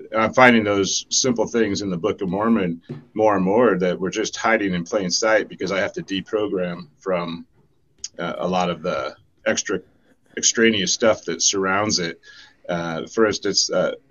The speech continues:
just reading in Alma this past couple of weeks, it talks about, uh, for those that don't harden their heart, they receive, uh, of God's fullness, even in,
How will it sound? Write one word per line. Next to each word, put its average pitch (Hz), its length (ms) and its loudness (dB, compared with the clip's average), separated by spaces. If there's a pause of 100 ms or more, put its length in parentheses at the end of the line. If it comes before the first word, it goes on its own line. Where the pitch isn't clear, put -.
(240)
just 123 220 2
reading 123 220 8
in 101 140 2
Alma 98 380 2
this - 400 -4 (120)
past 104 300 0
couple - 180 -4
of 90 60 -2
weeks, 135 260 -4
it - 80 -10
talks 101 300 -2
about, 92 360 -2 (540)
uh, 64 240 -2 (720)
for 98 120 2
those 120 260 4
that 87 160 0
don't 107 240 4
harden 117 300 2
their 113 120 2
heart, 90 500 0 (880)
they 101 100 4
receive, 101 800 0 (880)
uh, 92 340 0
of 87 220 -4
God's 98 340 2
fullness, 107 520 2
even 120 260 2
in, 113 180 -4